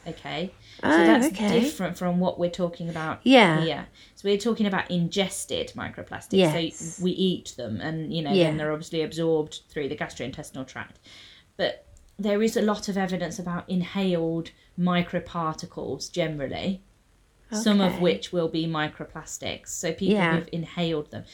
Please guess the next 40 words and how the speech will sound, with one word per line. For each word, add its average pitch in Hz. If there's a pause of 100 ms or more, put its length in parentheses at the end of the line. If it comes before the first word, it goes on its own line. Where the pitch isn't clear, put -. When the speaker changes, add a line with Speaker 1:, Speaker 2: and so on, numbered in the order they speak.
(300)
Speaker 1:
And 180 (600)
that 190 (200)
has, 185 (120)
we 185
do 208
have 180
better 180
evidence 165
of 151
harm 143 (360)
for 156
inhaled 143
microplastics. - (440)
Speaker 2:
Yes, -
yeah, 185
Speaker 1:
And 156
Speaker 2:
because 175
Speaker 1:
for 175
Speaker 2:
I, 180
Speaker 1:
inhaled 175
microparticles. 156 (260)
Speaker 2:
They 196
go 196
Speaker 1:
more 202
Speaker 2:
straight 190
Speaker 1:
widely. 180
Speaker 2:
onto 165
the 190
lungs 202
and 165
everything, 165
don't 180
they? 170
So, -
Speaker 1:
Yeah, 180
Speaker 2:
yeah. 175
Speaker 1:
there 185
are 180
definitely 170
lung 151